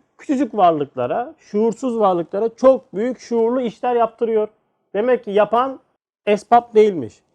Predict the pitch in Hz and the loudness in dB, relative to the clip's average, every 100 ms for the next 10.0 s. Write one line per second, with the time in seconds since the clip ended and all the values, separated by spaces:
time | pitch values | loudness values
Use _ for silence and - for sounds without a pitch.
0 | - 127 165 226 226 254 202 240 _ _ | -10 -4 0 0 -2 -4 -4 -4 _ _
1 | _ _ 170 175 269 233 254 214 196 220 | _ _ -10 -4 -4 0 2 2 2 0
2 | 220 214 214 165 147 240 202 214 262 269 | 2 0 -2 -4 -6 -6 -6 -6 -4 0
3 | 247 214 226 233 233 190 151 135 - 107 | 2 2 2 0 -2 -6 -4 -6 -6 -16
4 | - 233 285 _ - 190 254 247 - 170 | -12 -14 -14 _ -12 -8 -2 0 0 0
5 | 240 247 - 117 127 180 202 226 - 233 | -2 -2 -6 -8 -2 -2 -2 -6 -2 0
6 | 240 202 151 107 95 _ _ 143 160 190 | 0 -2 -6 -14 -18 _ _ -8 -4 -2
7 | 202 208 147 131 104 123 175 208 208 240 | -2 -4 -8 -10 -8 -4 -2 -4 -4 -2
8 | 214 247 247 _ _ _ _ _ _ _ | 0 -2 -4 _ _ _ _ _ _ _
9 | _ - 185 165 - 220 214 208 196 | _ -12 -6 -6 -6 -6 -2 0 -2